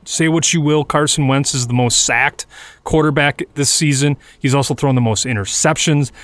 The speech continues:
this season. But we don't pick the schedule, and the Packers capitalized on this opportunity. Uh, Darnell Savage with that incredible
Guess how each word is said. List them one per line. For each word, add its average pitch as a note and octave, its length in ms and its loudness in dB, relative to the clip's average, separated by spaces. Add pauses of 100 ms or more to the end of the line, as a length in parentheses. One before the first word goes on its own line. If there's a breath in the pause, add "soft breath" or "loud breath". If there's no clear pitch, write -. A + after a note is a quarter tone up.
(160 loud breath)
this D3 160 2
season. D3+ 500 2 (580 soft breath)
But C#3 220 0 (920)
we C#3+ 120 0
don't G#3 180 -2
pick G3+ 180 -2
the D3+ 80 -6
schedule, D#3+ 640 0
and C3+ 120 -2
the A#2+ 80 -4
Packers D#3+ 800 -2 (320)
capitalized B2+ 1000 0
on B2 200 -2
this B2 160 -2
opportunity. A#2+ 920 -2 (380 soft breath)
Uh, G2+ 140 -10
Darnell C#3+ 380 -2
Savage C3 460 0
with A#2+ 140 -2
that G#2 220 -6
incredible A#2+ 920 -2